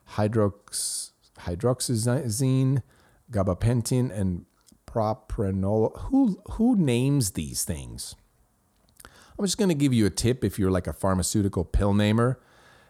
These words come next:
Make the pill sound nice, not like it's some disease in its own or it's some, like, chemical,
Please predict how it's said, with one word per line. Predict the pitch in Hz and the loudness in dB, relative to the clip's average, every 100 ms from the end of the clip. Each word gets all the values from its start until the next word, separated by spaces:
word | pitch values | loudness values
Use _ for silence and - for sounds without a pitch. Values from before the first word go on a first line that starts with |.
| - | -4
Make | 160 269 - | 0 0 -2
the | 254 | -4
pill | - 151 180 | -2 0 2
sound | - 185 170 139 107 - - _ _ | 0 0 0 0 0 -2 -12 _ _
nice, | 107 98 90 98 113 - - - - _ _ _ _ _ | -2 0 0 -2 -2 -2 -2 -6 -10 _ _ _ _ _
not | 135 131 175 | 0 0 0
like | 156 120 113 | 0 0 0
it's | 98 | -2
some | - 110 98 | 0 0 2
disease | 95 90 95 104 98 110 - - | 0 0 0 0 -2 -6 -14 -8
in | 123 | -4
its | 92 - | -4 -4
own | - 98 107 110 | -4 0 0 2
or | 92 | 0
it's | 85 - | -2 -4
some, | - 101 | -2 0
like, | 95 85 - | 0 -2 -10
chemical, | - 110 113 95 110 101 92 87 | -10 -6 -6 -2 0 2 2 0